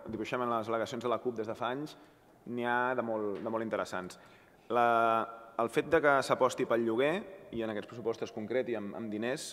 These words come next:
el que deia el Ferran, que és important que hi hagi partides, perquè si no, no es-, el, les declaracions d'intencions de poc serveixen, també és una notícia positiva. Inversions n'hi ha moltes, però la,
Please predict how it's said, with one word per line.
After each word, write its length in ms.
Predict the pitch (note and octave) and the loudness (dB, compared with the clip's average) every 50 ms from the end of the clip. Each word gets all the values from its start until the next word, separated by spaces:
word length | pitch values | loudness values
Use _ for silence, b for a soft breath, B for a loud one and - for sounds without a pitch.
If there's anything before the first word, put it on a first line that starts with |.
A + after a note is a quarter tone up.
| - - | -14 -14
el 80 | - - | -8 -4
que 80 | G#2 | 0
deia 80 | G#2+ G#2+ | 0 0
el 80 | G2+ | 0
Ferran, 240 | - G#2+ G#2 A#2 A#2+ | 0 -2 -2 -2 -2
que 80 | A2+ A#2 | -2 -4
és 40 | A#2+ | -4
important 260 | G#2+ G#2+ G2+ - A2 G#2 | -4 -4 -4 -4 -4 -2
que 60 | G2+ | -2
hi 60 | G2+ | -2
hagi 100 | G#2 A2+ | -2 -2
partides, 380 | G2+ G#2 G#2 - A#2 A#2+ B2 A#2+ | -4 -4 -4 0 0 0 0 0
perquè 200 | - A2+ G2 G2 - | -2 -4 -6 -6 -8
si 80 | - | -8
no, 100 | G#2 G#2 | -6 -6
no 120 | G#2 G#2 G2+ | -6 -6 -8
es-, 60 | - - - | -8 -8 -6
el, 300 | - G2+ G2+ G2+ F#2+ F2+ - - B B B B B B | -4 -2 -2 -4 -4 -8 -10 -14 B B B B B B
les 140 | G#2 G#2+ | -6 -4
declaracions 320 | A2+ A2 A2 G#2+ A#2+ A#2 A#2 | -2 -2 -2 -2 -4 -6 -6
d'intencions 460 | A#2+ G#2+ A2+ A2 - - A2+ A2+ A2 | -4 -4 -4 -4 -4 -4 -6 -4 -4
de 40 | G#2+ | -4
poc 140 | A2+ G#2+ - | -4 -4 -4
serveixen, 420 | A#2 G#2+ A2 A2+ - C#3 C3+ D3 - B B B B B | -2 -2 -2 -2 -2 -2 -6 -6 -8 B B B B B
també 200 | - A#2 A2+ A#2+ | -4 -2 0 0
és 80 | A#2 C3 | -2 -2
una 80 | B2 A#2 | -2 -4
notícia 220 | G#2+ G#2+ - A2 G#2 | -4 -6 -6 -6 -6
positiva. 380 | G#2 F#2 F#2 G2 F#2+ F#2 D#2 - B B B B B B B _ - A#2 | -6 -6 -4 -4 -2 -4 -4 -6 B B B B B B B _ -8 -4
Inversions 460 | A#2 A2+ A2 - - B2 B2 B2 A#2+ | -2 -2 -2 0 0 -2 -2 -2 -2
n'hi 80 | B2+ A2+ | -4 -4
ha 60 | A2 | -2
moltes, 260 | A#2 A2+ A#2+ A#2+ - | -2 0 -2 -2 -4
però 140 | - G#2+ G#2+ | -4 -4 -4
la, 80 | G#2 | -2